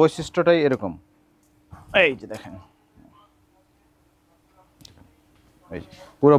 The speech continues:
বডি এরকম থাকবে, পাড়াচল কাজ। যারা সিম্পল শাড়ি পছন্দ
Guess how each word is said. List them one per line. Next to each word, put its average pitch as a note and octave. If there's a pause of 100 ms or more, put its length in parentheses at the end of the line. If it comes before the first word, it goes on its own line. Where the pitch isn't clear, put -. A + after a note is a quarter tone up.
বডি C3+
এরকম C#3 (100)
থাকবে, C#3 (100)
পাড়াচল D#3+
কাজ। F2+ (600)
যারা C3 (100)
সিম্পল F3+
শাড়ি E3+ (100)
পছন্দ D#3+